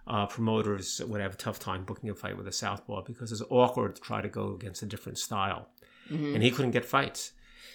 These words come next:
Speaker 1: But ultimately, he managed to get the fights and, uh, became Marvelous Marvin Hagler. He lost a couple of fights at the beginning, so he's never undefeated. And he lost his last fight,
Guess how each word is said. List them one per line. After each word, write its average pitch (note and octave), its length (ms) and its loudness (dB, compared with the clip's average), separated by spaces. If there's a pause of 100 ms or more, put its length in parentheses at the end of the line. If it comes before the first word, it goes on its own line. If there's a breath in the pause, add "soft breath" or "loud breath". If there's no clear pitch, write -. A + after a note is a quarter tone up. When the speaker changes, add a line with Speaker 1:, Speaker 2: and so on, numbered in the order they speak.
(300 loud breath)
Speaker 1:
But C#3+ 120 10
ultimately, C#3 460 12
he G#2+ 160 2
managed G#2+ 300 2
to B2 60 -2
get A2 160 -2
the G#2 80 -4
fights G2+ 440 0
and, G#2+ 400 -4
uh, G#2+ 1080 0
became G#2+ 380 -4
Marvelous G#2+ 400 -2
Marvin A2+ 300 0
Hagler. C3 300 4
He A2+ 80 4
lost C3+ 260 6
a B2+ 40 -6
couple B2 240 0
of - 80 -4
fights A#2+ 240 2
at G#2+ 60 -8
the G#2 40 -4
beginning, B2 320 4
so A#2+ 140 0
he's G2+ 100 -2
never A2 220 2
undefeated. A2 560 4
And G#2 140 -2
he G#2+ 80 2
lost A2+ 320 2
his F#2+ 160 -4
last G2+ 340 0
fight, - 240 -6